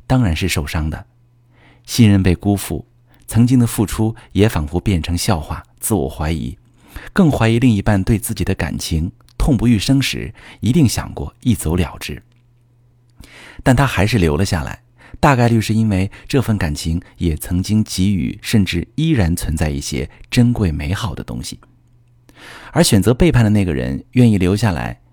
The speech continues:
那这种背叛不仅是对伴侣的伤害，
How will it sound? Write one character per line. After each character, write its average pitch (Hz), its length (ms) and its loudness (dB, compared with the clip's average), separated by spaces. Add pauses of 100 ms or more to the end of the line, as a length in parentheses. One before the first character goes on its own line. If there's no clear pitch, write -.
(160)
那 123 100 -2
这 165 140 2
种 95 140 0
背 107 200 2
叛 85 320 -2 (180)
不 - 120 0
仅 - 180 -4
是 - 140 -6
对 90 180 0
伴 104 240 0
侣 73 80 -6
的 - 100 -8
伤 123 240 0
害， 110 300 -6